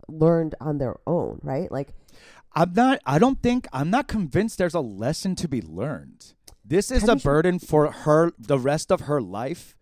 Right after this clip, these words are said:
Speaker 1: You don't think
Speaker 2: is
Speaker 1: she's
Speaker 2: on
Speaker 1: gonna
Speaker 2: me.
Speaker 1: eat her pride after, like, working like this for a couple of months and go back and apologize?
Speaker 2: One hundred percent she will not. Why do you think she's in Hawaii?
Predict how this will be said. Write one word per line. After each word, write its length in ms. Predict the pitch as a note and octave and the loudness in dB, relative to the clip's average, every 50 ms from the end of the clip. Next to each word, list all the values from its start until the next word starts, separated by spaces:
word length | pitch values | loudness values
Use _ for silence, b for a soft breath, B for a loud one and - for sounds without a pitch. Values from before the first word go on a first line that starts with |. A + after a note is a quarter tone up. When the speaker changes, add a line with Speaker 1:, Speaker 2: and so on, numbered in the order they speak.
| _ _ - | _ _ -2
Speaker 1:
You 140 | - G#3+ B3+ | 0 2 2
don't 80 | D4+ | 2
think 120 | D4+ - D#4+ | 2 0 0
Speaker 2:
is 60 | - | 0
Speaker 1:
she's 100 | - C4 | 0 0
Speaker 2:
on 80 | B3 B3 | 2 2
Speaker 1:
gonna 120 | A#3 A3+ | 2 0
Speaker 2:
me. 60 | G3 - | -2 0
Speaker 1:
eat 160 | E3+ G3 A3 | 2 6 6
her 140 | A3 A#3 A3 | 6 6 6
pride 360 | - - G3+ F#3 F3 F#3+ G3+ | 6 4 4 4 2 0 -2
after, 360 | - D#3+ - - F#3 F3+ E3+ | -4 -6 -6 -4 -2 -2 -2
like, 220 | D#3+ D#3 D3 C#3+ - | 0 -2 -2 -2 -2
working 360 | - C3 C3 C#3+ - E3+ E3+ | -4 -4 -4 -4 -4 -6 -4
like 160 | D#3+ D#3 D#3 - | -4 -6 -6 -4
this 220 | E3 D#3+ D#3+ E3+ | -4 -4 -4 -4
for 140 | - - C#3+ | -6 -8 -8
a 60 | C3 | -8
couple 340 | - - - C#3 - - C#3+ | -6 -6 -8 -6 -4 -4 -4
of 80 | C#3+ C#3 | -4 -4
months 260 | C3+ B2+ C3+ D#3+ - | -4 -6 -6 -8 -8
and 120 | - C#3 C#3 | -10 -10 -8
go 100 | C#3 C3+ | -10 -10
back 360 | C3+ - B2 A2+ B2+ D#3+ - - | -8 -6 -6 -6 -8 -10 -12 -12
and 80 | - D3 | -10 -8
apologize? 760 | C3 - - - A#2 A#2+ B2 - D#3 D3 D#3+ F3+ F#3 - - _ _ _ _ _ _ _ _ _ _ _ _ _ _ _ _ _ _ _ _ _ _ _ _ - _ _ _ _ _ _ | -6 -6 -6 -6 -6 -8 -8 -8 -8 -8 -8 -10 -12 -14 -20 _ _ _ _ _ _ _ _ _ _ _ _ _ _ _ _ _ _ _ _ _ _ _ _ -20 _ _ _ _ _ _
Speaker 2:
One 260 | G2 F#2 G#2 A#2 A#2 | -10 -8 -8 -8 -8
hundred 720 | A2+ - - - - - - - - - D#3+ D#3+ - C#3+ - | -10 -14 -18 -18 -18 -16 -16 -12 -10 -10 -10 -8 -8 -10 -10
percent 380 | - - A2+ - - A#2+ A2+ - | -10 -12 -12 -12 -14 -14 -14 -12
she 120 | - A#2 | -10 -10
will 160 | G#2 F2+ F2+ | -10 -10 -10
not. 220 | E2 D#2 D2 - _ _ _ _ _ _ _ _ _ _ _ _ _ _ _ _ _ _ _ _ _ _ _ _ _ | -12 -14 -16 -20 _ _ _ _ _ _ _ _ _ _ _ _ _ _ _ _ _ _ _ _ _ _ _ _ _
Why 220 | - A#2+ D3 F#3 G#3+ | -2 2 2 2 2
do 60 | A#3+ | 2
you 40 | B3+ | 0
think 200 | A#3+ - B3+ A#3 | -2 -4 -4 -4
she's 180 | - A#3 A3 F#3+ | -4 -4 -2 -2
in 80 | G#3+ F3+ | -2 -2
Hawaii? 560 | D3+ D3 C#3 C3+ E3+ G#3 G#2+ D#2+ C#2+ D2+ - | -2 -2 -2 -2 -4 -6 -8 -12 -14 -18 -20